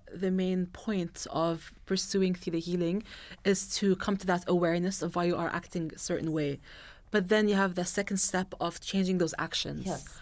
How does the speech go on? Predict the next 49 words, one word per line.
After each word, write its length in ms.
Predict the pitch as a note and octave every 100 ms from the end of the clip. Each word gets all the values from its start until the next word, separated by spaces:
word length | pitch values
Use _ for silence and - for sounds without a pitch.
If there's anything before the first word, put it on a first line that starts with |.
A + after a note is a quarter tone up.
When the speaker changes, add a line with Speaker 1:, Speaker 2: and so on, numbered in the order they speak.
| - - -
Speaker 1:
And 240 | F#3 F#3
would 140 | F3 E3+
that 100 | F#3
also 240 | F#3 -
require 400 | E3+ - E3+ E3+
more 180 | E3+ F3
theta 260 | F3 E3+
healing 340 | E3 E3+ E3+ F3
itself, 520 | - - F#3+ A#3+ -
or 100 | -
Speaker 2:
It's 60 | F#3+
Speaker 1:
maybe 240 | F3+ F3+
Speaker 2:
all 120 | F3
part 220 | F3+ D#3 D3
of 60 |
the 60 | -
Speaker 1:
something 380 | - F#3+ F3 D#3+
Speaker 2:
process. 140 | D3
Speaker 1:
else? 160 | D3 -
It's 100 | -
all 100 | D#3+
part 200 | - C3
of 80 |
the 40 | -
process. 200 | - D#3
Speaker 2:
It's 80 | B3+
all 100 | B3+
part 140 | B3
of 60 | A3+
the 40 |
Speaker 1:
Okay. 100 | G3
Speaker 2:
process. 220 | F3+ F3
But 140 | - G3+
you 80 |
know 160 | A3+ C#4
what? 280 | A3+ A3 - -
For 160 | - G3+
me, 380 | G3 G#3 B3 C#4+ - - -
even 300 | - A#3 B3+
if 100 | A3+
it's 140 | G#3 F#3
someone 400 | - G#3 A3 G#3
who 100 | F3+
does 200 | F3+ F3+
not 260 | F3+ F#3
believe 320 | F#3+ G3+ G#3
in 100 | G3+
energy 420 | C#3+ G3 G#3+ F#3+ G3+
healing, 520 | G3+ G3+ G#3+ C4